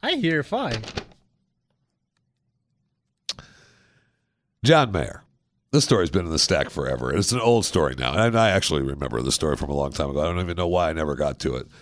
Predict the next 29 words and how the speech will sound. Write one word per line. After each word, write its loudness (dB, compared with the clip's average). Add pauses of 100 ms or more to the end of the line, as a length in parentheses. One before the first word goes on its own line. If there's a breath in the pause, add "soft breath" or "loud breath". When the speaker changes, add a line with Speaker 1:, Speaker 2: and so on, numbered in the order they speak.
(280 loud breath)
Speaker 2:
But, 2
uh, -2 (120)
he 2
was 2
asked 0
about, -4
uh, -4 (520)
he 0
was 0
in -2
an -6
interview -2
with -2
Cazzie 2
David -2
for -2
his -2
unofficial -2
Instagram -2
story 2
series, 2 (480)
Current 0
Mood. 0 (360 loud breath)
How -4
come -2
we 4
don't 2
have 2
a 0